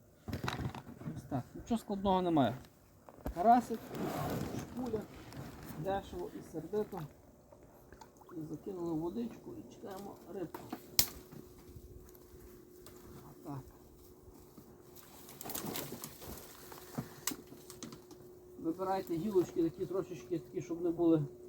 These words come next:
пружинисті. Бачите, тако, щоб вона могла пружинити. От ця трохи гнила. Будемо чіпати за вищу, тому що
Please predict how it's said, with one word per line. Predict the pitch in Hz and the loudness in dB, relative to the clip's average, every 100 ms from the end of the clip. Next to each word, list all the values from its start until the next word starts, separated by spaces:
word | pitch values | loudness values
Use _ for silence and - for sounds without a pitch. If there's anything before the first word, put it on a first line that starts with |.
| - | -6
пружинисті. | - 170 220 214 - 160 | 2 4 6 6 4 2
Бачите, | 165 175 165 | 4 4 0
тако, | 175 | -2
щоб | 156 156 | -2 0
вона | 160 160 156 - - - - - - - | 4 4 2 -4 -16 -16 -16 -18 -8 2
могла | 147 160 160 - - - | 6 10 8 6 -8 2
пружинити. | 185 160 143 127 - - | 6 8 8 6 2 -4
От | 143 - | -4 -4
ця | 175 | -4
трохи | 160 165 156 | -2 -4 0
гнила. | 139 147 165 190 208 - - - - - - - - - - | 2 4 4 4 2 -6 -20 -20 -20 -20 -20 -20 -20 -20 -14
Будемо | 143 139 143 147 156 - - - - - - - | -6 -2 2 2 0 -10 -20 -20 -20 -20 -16 -14
чіпати | - 147 151 143 | -2 -2 0 -2
за | 139 | 0
вищу, | 143 165 139 - - | 2 2 2 -2 0
тому | 139 143 | 2 2
що | - | -2